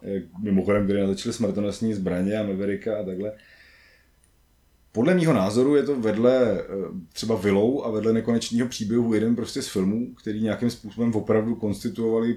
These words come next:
příchod a existenci fantasy předtím, než přišly právě velký filmy, jako je Pán prstenů. Myslím dokonce, že jako speciálně ta Jestřábí žena, byť je už teda hodně švihnutá pohádkou,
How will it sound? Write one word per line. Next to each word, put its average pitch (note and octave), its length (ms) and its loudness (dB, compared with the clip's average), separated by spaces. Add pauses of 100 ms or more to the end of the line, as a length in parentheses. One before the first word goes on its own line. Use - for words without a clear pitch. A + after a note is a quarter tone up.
(100)
příchod A#2+ 460 -4
a F2+ 80 -4
existenci G#2 560 -4
fantasy G2 440 -2
předtím, G#2 440 -2
než G#2+ 140 -4
přišly G#2+ 300 -8
právě G2 300 -6
velký G2 300 -6
filmy, F#2+ 280 -6
jako F#2+ 180 -10
je G2+ 60 -8
Pán G#2+ 200 -6
prstenů. F#2 380 -10 (720)
Myslím A2+ 280 2
dokonce, G#2+ 360 0
že G#2 100 0
jako G#2 420 -2
speciálně G#2 440 -6
ta G#2+ 80 -2
Jestřábí G#2 460 -4
žena, G2 360 -2
byť G#2+ 420 0
je A2 120 0
už - 160 -6
teda A2+ 180 -2
hodně F#2+ 260 -4
švihnutá G#2+ 440 -4
pohádkou, G2 640 -6